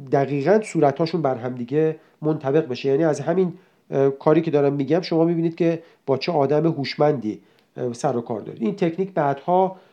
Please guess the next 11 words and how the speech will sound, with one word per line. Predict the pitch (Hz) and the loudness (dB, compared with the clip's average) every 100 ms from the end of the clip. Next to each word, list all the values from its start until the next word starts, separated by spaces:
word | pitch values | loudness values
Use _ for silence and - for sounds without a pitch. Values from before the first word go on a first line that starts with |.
| _ | _
اه، | 143 | -4
توی | 135 170 170 | -2 0 0
عکاسی، | 165 160 135 - 135 - 165 170 165 _ _ - | -2 -4 -6 -4 -6 0 0 0 -2 _ _ -6
اه، | 135 | -4
بهش | 135 147 147 | 0 -2 -2
می‌گن | 147 139 143 143 | -2 0 -2 -2
تکنیک، | - 135 143 143 | -4 -2 -4 0
اه، | 151 139 135 _ _ - _ 139 127 | 0 0 -2 _ _ -20 _ -4 -4
کمپوزیتینگ، | 127 143 135 139 120 120 151 135 | 0 0 2 0 0 -2 -4 -2
تکنیک | - 135 147 143 156 | -2 -2 -4 -4 0
ترکیب، | 143 127 117 - 156 139 | -2 -2 -6 -2 -2 -4